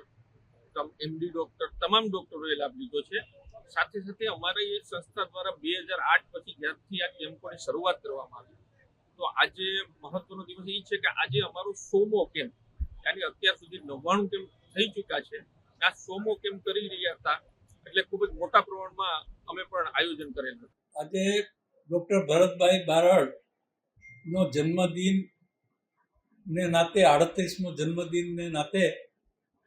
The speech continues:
Speaker 2: આજે ગીર સોમનાથ જિલ્લા અને જુનાગઢ જિલ્લાના અમુક તાલુકામાં જે સર્વરોગ નિદાન કેમ્પ અને બ્લડ ડોનેશન કેમ્પનું આયોજન જે કરવામાં આવ્યું છે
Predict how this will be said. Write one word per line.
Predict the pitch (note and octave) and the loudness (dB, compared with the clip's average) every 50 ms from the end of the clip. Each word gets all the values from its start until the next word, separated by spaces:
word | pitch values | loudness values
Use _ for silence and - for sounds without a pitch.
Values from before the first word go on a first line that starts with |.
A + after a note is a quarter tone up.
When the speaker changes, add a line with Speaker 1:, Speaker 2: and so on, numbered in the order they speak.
| - - | 0 2
Speaker 2:
આજે | D3 D#3 D#3 F3 F#3+ G3 G3+ G#3 F#3+ - - _ - | 2 4 4 4 4 4 4 2 0 -4 -10 _ -6
ગીર | C3+ E3+ F3+ | -4 -4 -4
સોમનાથ | F3 F3+ F#3 F3 F#3 F#3 F#3 F3+ - | -2 -2 -2 -2 2 2 2 2 2
જિલ્લા | - E3 E3+ F#3 F#3+ F#3+ G3 G3+ - - - _ _ _ _ _ _ _ _ _ - _ _ _ _ | 0 -2 0 2 2 2 2 0 -2 -4 -10 _ _ _ _ _ _ _ _ _ -20 _ _ _ _
અને | D#3+ E3+ G3 G3 G3+ F#3 - | -2 0 0 0 0 0 0
જુનાગઢ | C#3 C#3+ E3 F#3 F#3 F#3+ F#3+ F3+ D3 | 4 6 8 8 10 8 6 6 6
જિલ્લાના | D#3+ E3 F3 F#3 F#3+ F#3 F#3 F3+ E3 C#3+ C3 - - - _ _ _ - - - _ _ _ _ _ _ _ _ _ _ _ - | 6 6 8 8 8 8 6 6 6 6 4 2 -4 -12 _ _ _ -20 -20 -20 _ _ _ _ _ _ _ _ _ _ _ -4
અમુક | D3 F3 G3 F#3+ F#3 - | -2 0 0 -2 2 4
તાલુકામાં | F3+ F3 F#3+ G3 F#3+ - F#3 F#3+ G3 G3 F#3+ F#3 - | 4 4 6 4 4 4 4 4 4 2 0 -2 0
જે | D3+ F3 F#3+ G3+ G#3 G#3+ G#3+ - - - _ _ | 2 4 6 6 6 4 4 0 -6 -14 _ _
સર્વરોગ | - - - E3+ F3+ F#3+ G#3 G#3+ G3 F#3+ G3 G3 E3+ D#3+ | -8 2 4 4 6 8 8 8 8 8 6 4 2 0
નિદાન | E3 F3 F3 E3+ F#3 F#3+ F#3+ | -2 -2 2 4 6 6 6
કેમ્પ | F#3 - - F#3 G3 F#3+ E3+ B2 - - - _ | 4 4 4 6 6 6 6 4 0 -4 -10 _
અને | D3+ E3 F#3 F#3 - D3+ | -6 0 0 0 2 6
બ્લડ | D#3+ F3+ G3 F#3+ | 6 6 8 6
ડોનેશન | F#3 F#3 F#3 F#3 F#3 E3+ - - F3 E3+ | 4 0 2 2 2 2 2 0 -2 -2
કેમ્પનું | - - F3 F3+ F3+ F#3 F#3 F#3 E3+ E3+ D#3+ | -2 0 0 0 0 0 -4 -4 0 2 2
આયોજન | D#3 E3 E3+ E3 E3 F3+ F3 F3 | 2 2 0 -2 -4 -4 -6 -6
જે | D#3+ E3+ E3 | -8 -8 -8
કરવામાં | E3 - E3 D#3+ E3 E3+ E3+ E3 E3 D#3+ | -8 -8 -8 -6 -6 -6 -4 -4 -4 -4
આવ્યું | D#3 E3 F3 F3 | -4 -6 -10 -12
છે | F3+ F#3 | -8 -8